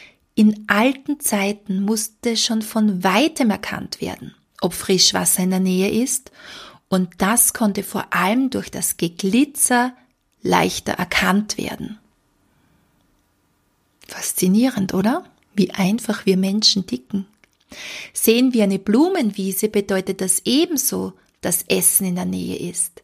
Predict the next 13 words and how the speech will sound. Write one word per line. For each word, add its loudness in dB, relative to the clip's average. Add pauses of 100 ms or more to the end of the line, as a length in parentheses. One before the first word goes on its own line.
(200)
Es -2
wurden 4
zum 0
Beispiel 0
die -8
Blütenpollen 2
verzehrt 0
oder -4
Honig 2
von -4
den -2
Bienen 0
vernascht. 0